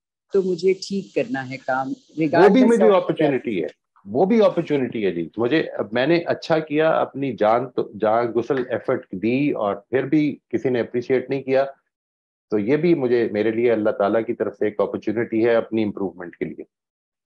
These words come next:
Speaker 2: ये continuous opportunities हैं, यकीन करें आप। कभी शुक्रगुजारी की, कभी, कभी सब्र आजमा हालात में डाल के। अल्लाह ताला हमें वाकई नहीं छोड़ना चाहते कि उस, उनकी खास रहमत है जी, वो हमें बेहतर से बेहतर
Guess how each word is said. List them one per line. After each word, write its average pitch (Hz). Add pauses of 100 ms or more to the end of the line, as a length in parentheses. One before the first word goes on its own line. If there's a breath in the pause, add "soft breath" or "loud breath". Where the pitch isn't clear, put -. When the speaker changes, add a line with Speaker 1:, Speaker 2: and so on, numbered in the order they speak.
(1040)
Speaker 2:
ये - (180)
continuous 151
opportunities 110
हैं, 95
यकीन 95
करें 95
आप। 92 (100)
कभी 98
शुक्रगुजारी 98
की, 104
कभी, 95 (380)
कभी 95
सब्र 101
आजमा 92 (300)
हालात 87
में 90
डाल 85
के। 98
अल्लाह 92
ताला 101
हमें 107 (440)
वाकई 104
नहीं 117
छोड़ना 95
चाहते 92
कि 123
उस, 107
उनकी 113
खास -
रहमत 85
है 76
जी, - (540)
वो 98
हमें 110
बेहतर 104
से 117
बेहतर 95